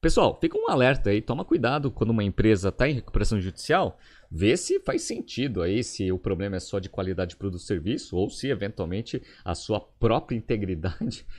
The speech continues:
<laughs> pode tá comprometida fazendo negócio com uma empresa dessas, né? Então tomem bastante cuidado neste ponto, ok? Beleza. Bom, algumas empresas conseguiram fazer bons negócios e estão começando a ver uma luz no fim do túnel. Vamos pegar aqui uma notícia do Brasil Journal.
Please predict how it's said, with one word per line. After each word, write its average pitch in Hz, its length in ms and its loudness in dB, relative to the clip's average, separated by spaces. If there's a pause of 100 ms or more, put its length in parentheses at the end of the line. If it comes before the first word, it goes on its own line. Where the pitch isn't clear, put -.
<laughs> - 180 -20
pode 101 240 0
tá 107 120 -4
comprometida 110 720 -2
fazendo 110 400 -2
negócio 104 480 -2
com - 80 -8
uma 123 100 -4
empresa 113 380 -2
dessas, 90 380 -2
né? 78 200 -6
Então 90 220 -6
tomem 98 240 -6
bastante 98 380 -8
cuidado 92 500 -4 (260)
neste 101 280 -2
ponto, - 380 -8
ok? - 380 2 (200)
Beleza. - 400 4 (280)
Bom, - 360 4
algumas 196 380 2
empresas 104 640 0
conseguiram 160 560 -2
fazer 110 340 0
bons 113 400 -2
negócios 104 640 -2
e 98 40 -4
estão 135 340 2
começando 185 960 0
a 208 80 -2
ver 147 240 -2
uma 170 200 -4
luz 143 220 -2
no 160 120 -6
fim 160 140 -8
do 175 120 -2
túnel. 90 420 -2
Vamos 135 260 -4
pegar 123 180 4
aqui 110 120 -2
uma 123 120 -2
notícia 117 340 -2
do 113 80 0
Brasil 110 340 0
Journal. 82 380 0